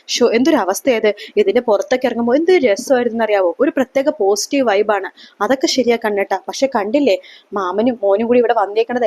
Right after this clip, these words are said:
കണ്ണേട്ടന്റെ സുഖവിവരങ്ങൾ അറിയാനായിട്ടാ. അതൊക്കെ എനിക്ക് മനസ്സിലായടോ. ഹും, എന്തായാലും കുറച്ച് ദിവസം കൂടി നമുക്ക് ഇവിടെ നിൽക്കാം, അതിനുശേഷം വീട്ടിലേക്ക് പോകാം. എന്തായാലും തന്റെ അമ്മയുടെ പിറന്നാളല്ലേ പതിനെട്ടാം തീയതി, അതുകൊണ്ട് നമ്മൾ അവിടെ ഉണ്ടാവണമല്ലോ. അല്ല, അപ്പൊ ഈ മേഘനും അതുപോലെ തന്നെ ഈ അമ്മാവനൊക്കെ വരുമോ? ആ,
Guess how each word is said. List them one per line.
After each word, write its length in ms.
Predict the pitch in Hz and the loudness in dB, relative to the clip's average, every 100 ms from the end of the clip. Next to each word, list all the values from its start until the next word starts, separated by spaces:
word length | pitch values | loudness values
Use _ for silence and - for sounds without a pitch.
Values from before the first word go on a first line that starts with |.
| - | -2
കണ്ണേട്ടന്റെ 440 | 180 180 185 208 233 | -4 -4 -2 -2 -2
സുഖവിവരങ്ങൾ 720 | - 170 - 190 214 226 277 | -4 -2 0 2 2 2 0
അറിയാനായിട്ടാ. 600 | 247 254 262 254 262 233 - - - - 190 | 2 0 2 0 0 -2 -4 -18 -20 -8 -4
അതൊക്കെ 280 | 175 170 | -4 -2
എനിക്ക് 180 | 233 233 | 0 2
മനസ്സിലായടോ. 640 | 277 240 285 269 247 202 190 _ _ 247 | 2 2 2 0 2 0 -2 _ _ -2
ഹും, 120 | 220 - | -2 -2
എന്തായാലും 360 | 202 175 175 208 | -2 0 0 0
കുറച്ച് 300 | 233 214 240 | -2 0 0
ദിവസം 180 | 233 | 0
കൂടി 100 | 254 | 2
നമുക്ക് 220 | 269 269 285 | 2 2 0
ഇവിടെ 120 | 302 | 0
നിൽക്കാം, 320 | 302 302 277 | 0 -2 -4
അതിനുശേഷം 460 | 208 185 180 - 233 | -2 -2 0 -2 0
വീട്ടിലേക്ക് 460 | 220 226 240 240 254 | 0 2 0 0 0
പോകാം. 280 | 254 247 240 - - - | 2 0 -2 -8 -8 -4
എന്തായാലും 360 | 185 165 190 220 | -2 0 0 0
തന്റെ 140 | 220 | -2
അമ്മയുടെ 260 | 233 226 269 | 0 0 0
പിറന്നാളല്ലേ 600 | 294 269 285 339 320 269 240 | 0 0 0 2 2 0 -2
പതിനെട്ടാം 460 | 214 208 202 202 | -2 -2 0 0
തീയതി, 140 | 185 180 - - | 0 -2 -6 -6
അതുകൊണ്ട് 260 | 185 175 170 | -2 -2 0
നമ്മൾ 200 | 220 220 | 0 0
അവിടെ 160 | 240 269 | 0 0
ഉണ്ടാവണമല്ലോ. 680 | 247 262 294 294 220 233 180 - - 220 | 0 0 0 0 2 2 2 -4 -8 0
അല്ല, 240 | 240 247 226 | 2 2 -2
അപ്പൊ 160 | - | 0
ഈ 60 | 320 | 2
മേഘനും 560 | 277 240 254 294 302 285 _ 262 | 4 2 2 2 0 -4 _ -2
അതുപോലെ 300 | 269 277 277 | 0 2 2
തന്നെ 120 | 277 | 0
ഈ 40 | 339 | 2
അമ്മാവനൊക്കെ 580 | 320 254 269 285 294 285 | 2 2 2 0 0 2
വരുമോ? 220 | 214 214 175 - - | 2 2 0 -6 -20
ആ, 80 | - | -6